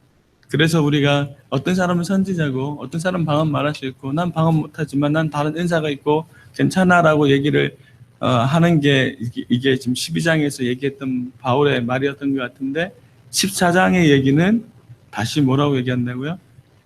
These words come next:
"다 방언해라"라고 얘기하고요. 또 뭐라고 되어 있죠? "다 예언하기를 삼어라"라고 되어 있습니다.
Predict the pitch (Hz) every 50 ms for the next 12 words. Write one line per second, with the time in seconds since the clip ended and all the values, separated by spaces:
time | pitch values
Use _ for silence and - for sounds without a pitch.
0 | - - - - - - 170 185 185 151 143 147 156 160 160 160 147 131 139 139
1 | 156 180 190 190 - _ - 131 139 135 131 131 127 - - 139 135 131 127 127
2 | 127 131 135 127 127 127 139 160 165 - - - - - - _ - 117 147 131
3 | 131 135 135 127 131 131 131 120 120 117 - 135 143 165 - - - - - _
4 | - - - - - - - - - - 123 127 147 151 190 190 - - _ -
5 | - _ - - _ - - _ _ - 127 143 151 156 151 143 139 127 131 131
6 | 147 170 196 196 - - - _ _ _ _ _ _ _ - - - - 233 226
7 | 220 202 185 156 139 135 131 127 123 123 123 120 123 - - - 113 - -